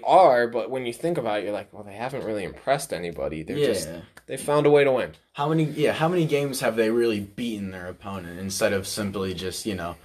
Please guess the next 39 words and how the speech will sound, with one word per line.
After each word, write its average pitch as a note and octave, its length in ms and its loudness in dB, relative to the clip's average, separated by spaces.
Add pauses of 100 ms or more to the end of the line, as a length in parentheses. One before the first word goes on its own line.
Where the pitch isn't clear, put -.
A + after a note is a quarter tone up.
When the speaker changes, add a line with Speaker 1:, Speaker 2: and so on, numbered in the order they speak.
(180)
Speaker 2:
"Oh, D3+ 120 2
they C3+ 120 2
beat A#2+ 220 -2
him A2 100 2
by G#2 160 2
a G2+ 60 0
field F#2 320 -8
goal F#2 180 0
at F2+ 140 -6
the G2 60 -10
late F2+ 360 -10
fourth F2+ 240 -8
quarter," D2+ 460 -14
you F2+ 100 -12
know, E2 160 -10
or E2 60 -8
Speaker 1:
Yeah. F#2 60 -8
Speaker 2:
something, F2 300 -10
you F#2 100 -8
know, F2 120 -8
it E2+ 100 -12
came G2 220 -6
down F2+ 160 -4
to E2+ 60 -8
the D#2+ 100 -8
wire, D2+ 280 -6
and F2+ 140 -6
it A2 60 -4
attributes E2+ 480 -6
to F2 80 -8
the D2+ 80 -12
defense. C#2+ 680 -12 (360)
Speaker 1:
Now, A2+ 480 4
a G2+ 140 2
win C#3+ 400 4
is G#2+ 300 -2
a G2 100 4
win, C2 480 -4 (180)
and F#2+ 460 -2